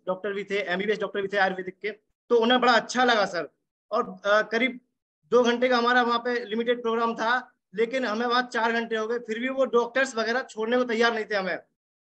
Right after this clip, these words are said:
और कह रहे थे कि "सर, बड़ा अच्छा लग रहा है और आप हमें पूरी knowledge दीजिए, अ, इस मामले में।" personal भी बात हुई हमारी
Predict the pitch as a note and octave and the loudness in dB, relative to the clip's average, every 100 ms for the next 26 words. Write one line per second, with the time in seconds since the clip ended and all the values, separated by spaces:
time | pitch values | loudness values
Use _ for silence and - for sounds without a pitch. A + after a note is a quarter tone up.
0 | _ _ _ _ _ _ - D#3+ - _ | _ _ _ _ _ _ -16 -16 -18 _
1 | _ _ D#3+ G3+ A3 A3+ G#3+ - _ _ | _ _ 0 2 2 0 -2 -6 _ _
2 | _ _ G3+ A3+ A#3+ A#3+ B3 G#3 A3+ A3+ | _ _ 0 0 0 -2 -2 0 0 0
3 | A#3 A#3 A3 A3 A#3+ A#3+ A3+ A3+ A#3 _ | -2 -2 0 0 0 0 -2 -4 -8 _
4 | A3+ B3 A#3 A3+ A3+ A3 F#3+ G#3+ F3+ D#3+ | -8 -2 0 0 -2 -8 -4 -4 -4 -6
5 | F3 F3+ G3+ G#3+ G#3+ G#3+ A3+ A#3 A3+ _ | -6 -4 -8 0 2 2 2 0 -2 _
6 | - G3+ A3+ A3+ G#3+ G#3 G#3 G3+ F#3+ F#3 | -10 -4 -2 -2 0 0 0 -6 -2 -2